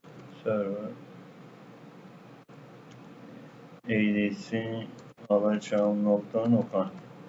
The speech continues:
Evet. Basıyoruz ve artık, e, işlemimizi, e, sonlandırıyoruz.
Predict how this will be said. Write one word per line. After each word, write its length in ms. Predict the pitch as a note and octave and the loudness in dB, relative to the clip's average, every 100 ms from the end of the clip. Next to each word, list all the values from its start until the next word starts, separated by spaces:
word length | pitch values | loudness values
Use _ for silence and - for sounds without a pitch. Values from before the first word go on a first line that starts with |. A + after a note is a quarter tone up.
| - | 0
Evet. 200 | A2+ G2 - - - - - - - - - B2 - - - - - - - - | 2 2 0 -14 -18 -18 -18 -18 -16 -18 -12 -12 -10 -16 -18 -18 -18 -18 -18 -4
Basıyoruz 1000 | A#2 C#3 B2 B2+ B2 C3 B2 - - - | 10 10 10 8 10 8 4 -4 -8 2
ve 280 | C3+ C#3 C#3+ | 10 10 10
artık, 480 | D3 C#3+ A#2+ - C#3+ - B2+ | 8 8 8 4 -2 0 6
e, 280 | A#2 A2 A2 G#2+ G#2 A#2 - C3 | 8 8 6 2 0 -6 -8 -4
işlemimizi, 960 | A#2+ - A#2 G#2+ G#2+ A#2 A2+ C3 C3 - - A#2+ | -2 2 2 2 2 0 2 2 2 -2 -10 -6
e, 60 | A2 G#2+ G#2 G#2 G2+ G#2 | -4 -2 -2 -2 -2 -4
sonlandırıyoruz. 1200 | G2+ - A#2 A2+ A2 A2+ A2+ G#2+ G#2 A#2+ B2+ - | -8 4 4 4 -2 -2 -2 0 0 0 -6 -12